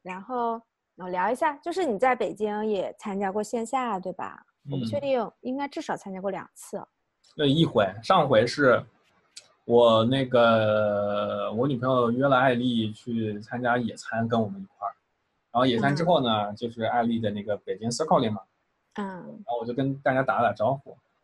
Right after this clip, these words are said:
Speaker 1: 啊，然后你上次是没参加，是之前又一次参加过一次。
Speaker 2: 之前的，之前好像是在艾丽他们家嘛，当时是 Milk 带的。
Speaker 1: 嗯，你感觉线下跟线上有什么不一样？感觉？
Speaker 2: 线下会聊得更充分一些，毕竟那个时长在那儿嘛，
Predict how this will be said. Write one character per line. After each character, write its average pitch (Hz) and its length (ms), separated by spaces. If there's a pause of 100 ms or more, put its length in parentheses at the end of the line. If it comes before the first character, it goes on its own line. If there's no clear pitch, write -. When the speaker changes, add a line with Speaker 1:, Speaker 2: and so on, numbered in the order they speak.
(360)
Speaker 1:
啊， 180 440
然 202 140
后 220 100
你 185 180
上 285 240
次 226 140
是 190 60
没 170 120
参 165 200
加， 165 200
是 190 140
之 - 100
前 180 280
又 277 120
一 196 60
次 - 140
参 - 180
加 80 160
过 - 100
一 - 60
次。 - 160
Speaker 2:
之 107 80
前 117 200
的， 107 100
之 - 680
前 160 60
好 165 80
像 139 100
是 151 100
在 120 420
艾 143 100
丽 147 120
他 147 60
们 139 100
家 131 160
嘛， 113 120
当 123 120
时 135 60
是 131 140
Milk 123 280
带 107 160
的。 95 140 (840)
Speaker 1:
嗯， 196 300 (460)
你 214 60
感 220 160
觉 190 140
线 320 240
下 294 260
跟 208 220
线 226 200
上 214 240
有 151 140
什 - 120
么 - 300 (280)
不 180 80
一 170 80
样？ 180 320 (180)
感 170 180
觉？ 160 240 (1200)
Speaker 2:
线 294 160
下 285 100
会 277 140
聊 143 160
得 185 60
更 185 160
充 220 180
分 185 200
一 113 60
些， - 140
毕 - 60
竟 202 140
那 196 60
个 190 60
时 - 180
长 123 260
在 165 80
那 120 100
儿 - 80
嘛， 107 60